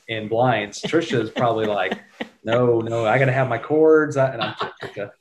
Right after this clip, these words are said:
Speaker 2: I
Speaker 1: No,
Speaker 2: am.
Speaker 1: Nick.
Speaker 2: I'm like, "What am I gonna do? Like, is this possible?" <laughs>
Speaker 1: So, so what else? I, 'cause I know now too, um,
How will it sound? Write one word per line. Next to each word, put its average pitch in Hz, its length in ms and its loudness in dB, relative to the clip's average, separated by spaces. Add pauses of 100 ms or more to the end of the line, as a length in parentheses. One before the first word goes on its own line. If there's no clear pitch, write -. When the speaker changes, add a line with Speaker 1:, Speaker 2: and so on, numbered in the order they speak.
(120)
Speaker 2:
I 240 200 -2
Speaker 1:
No, 156 120 8
Speaker 2:
am. 330 280 8
Speaker 1:
Nick. 302 100 8
Speaker 2:
I'm 247 80 6
like, 240 240 4
"What 311 160 6
am 349 80 6
I 320 80 6
gonna 277 320 4
do? 233 540 6
Like, 190 260 4
is 226 100 -2
this 240 180 0
possible?" 330 960 4 (140)
<laughs> - 400 0 (1500)
Speaker 1:
So, 175 380 4
so 185 160 -2
what 190 140 6
else? 202 220 6
I, 160 100 0
'cause 147 120 -4
I 156 80 4
know 180 180 0
now 160 300 2
too, 165 320 2
um, 113 420 -6